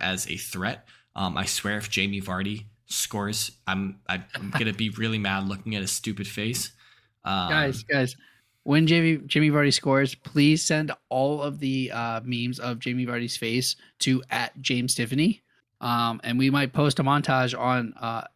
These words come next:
Speaker 2: at red card underscore radio
Speaker 1: Can't
Speaker 2: of
Speaker 1: st-,
Speaker 2: all of these Jamie Vardy faces.
Speaker 1: can't stand his face. Um, but I think that sh-, I think that should be a pretty good game. Um, I, I think it'll be, I think it'll be a good game. What, uh, what other games you guys kinda stand out to you this weekend?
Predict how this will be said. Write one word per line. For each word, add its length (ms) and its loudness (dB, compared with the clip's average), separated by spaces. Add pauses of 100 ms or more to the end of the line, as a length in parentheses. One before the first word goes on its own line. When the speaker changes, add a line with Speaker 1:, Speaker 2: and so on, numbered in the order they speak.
(160)
Speaker 2:
at 160 -2 (100)
red 180 -2
card 200 2
underscore 400 -2
radio 420 -2 (140)
Speaker 1:
Can't 160 -8
Speaker 2:
of 100 0
Speaker 1:
st-, 140 -4
Speaker 2:
all 60 -2
of 60 -4
these 120 -2
Jamie 240 -2
Vardy 240 -2
faces. 440 -6
Speaker 1:
can't 200 -2
stand 260 -4
his 100 -6
face. 380 -12 (520)
Um, 300 -8 (760)
but 80 0
I 40 0
think 160 -2
that 120 0
sh-, 140 0
I 80 0
think 140 -4
that 100 0
should 140 -2
be 80 0
a 20 -6
pretty 220 -4
good 160 -10
game. 260 -8 (300)
Um, 360 -4
I, 140 0 (240)
I 140 -2
think 240 -2
it'll 100 0
be, 360 -4 (140)
I 40 -16
think 180 -4
it'll 60 -6
be 60 -6
a 40 -12
good 140 -14
game. 220 -20 (1200)
What, 160 -4
uh, 100 -2 (180)
what 160 -2
other 120 0
games 260 -2
you 60 -10
guys 200 -2
kinda 200 -4
stand 200 0
out 140 -2
to 80 -6
you 60 -4
this 120 -6
weekend? 340 -10